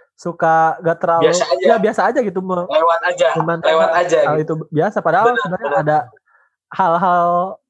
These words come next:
Speaker 1: tersendiri ya, eh, dalam kegiatan tersebut yang dilakukan, kayak
Speaker 2: Mm-mm. Mm.
Speaker 1: dari tidur yang cukup tuh sangat penting sebenarnya buat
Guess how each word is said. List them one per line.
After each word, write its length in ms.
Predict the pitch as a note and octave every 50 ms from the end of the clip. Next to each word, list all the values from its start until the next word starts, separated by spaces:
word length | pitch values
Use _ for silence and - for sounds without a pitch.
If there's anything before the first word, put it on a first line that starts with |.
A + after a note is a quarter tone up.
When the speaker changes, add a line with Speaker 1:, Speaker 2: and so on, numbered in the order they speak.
| _ _ _ _ _ _ _ _ _ _ - - _ _
Speaker 1:
tersendiri 560 | _ - F#3+ F3+ - G#3 G3 G#3 A#3 A#3+ A3
ya, 160 | G3 F#3+ F#3+ - - _ _ _
eh, 540 | - F3 E3 E3 D#3+ D#3+ D#3 D#3+ D#3+ D#3 D#3 E3 D#3+ - -
dalam 560 | D#3 C#3 C#3 C#3+ C#3+ D3 C#3+ C#3+ D#3 D#3 -
kegiatan 400 | - D3 D3 C#3+ C#3 - C#3 C3+
tersebut 320 | C#3 C#3 - D#3 C#3 D3+
yang 80 | C#3+ C3+
dilakukan, 320 | B2+ C3 C3 C#3 C3+ D3
kayak 240 | D3 C#3+ C3+ C3+ C3+ - _ _ _ _ _ _ _ _ D3
Speaker 2:
Mm-mm. 240 | E3 E3+ D#3+ D#3 D3+ - _ _ _
Mm. 160 | _ C#3 C#3+ C#3+
Speaker 1:
dari 800 | C#3+ D3 D3 C#3+ D3+ D#3 D#3 D#3 D#3 D#3 D#3 D#3 D#3+ F3 - - -
tidur 320 | G#3 G3 E3 E3 F#3 F3+ F3+
yang 560 | F3 F3+ F3 E3+ E3+ E3+ E3+ F3 F3 F#3 F3+ _ _ _ _ _ -
cukup 400 | G#3+ G3 - - - G#3 G3 G3+
tuh 200 | - G3+ G3 F#3+ F3+ - - _
sangat 320 | - - F3+ E3+ F3+ F3+ F3 - _ _ _
penting 640 | - G#3+ A3+ B3+ B3 _ - B3+ A#3 B3 B3 A#3+ A3
sebenarnya 400 | G#3 _ - F3 F3 F3 F3+ F#3
buat 240 | F3 D#3+ D#3 D#3 D#3